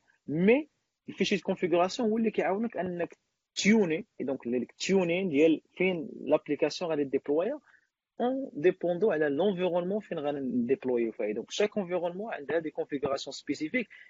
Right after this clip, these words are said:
اي ميم حتى في الم-، لو ميم انفيرونمون، سيتادير الا دوينا، الا، الا هضرنا على البرود،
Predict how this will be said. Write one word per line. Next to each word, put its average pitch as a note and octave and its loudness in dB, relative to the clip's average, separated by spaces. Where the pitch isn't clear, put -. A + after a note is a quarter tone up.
اي G#3 4
ميم G#3+ 6
حتى - 0
في - -10
الم-، F3 -2
لو E3 2
ميم B3+ 0
انفيرونمون، E3 0
سيتادير C#3+ 2
الا D3 6
دوينا، C#3 0
الا، C3 0
الا B2 -2
هضرنا B2+ -4
على A#2 0
البرود، F3 4